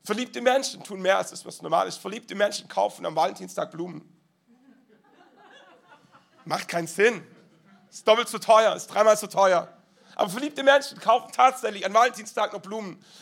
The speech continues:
Und nicht, nicht bei Lidl an der Kasse, sondern beim Blumenhändler. Verliebte Menschen fahren einmal quer durchs Land,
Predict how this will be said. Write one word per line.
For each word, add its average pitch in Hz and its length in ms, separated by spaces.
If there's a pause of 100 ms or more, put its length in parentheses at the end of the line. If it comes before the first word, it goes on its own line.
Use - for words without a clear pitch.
Und - 100
nicht, 262 160
nicht 269 120
bei 226 120
Lidl 247 280
an 214 120
der 185 80
Kasse, 269 340
sondern 208 280
beim 202 120
Blumenhändler. 190 720 (240)
Verliebte 240 360
Menschen 254 400
fahren 214 200
einmal 220 300
quer 220 240
durchs 208 260
Land, 220 380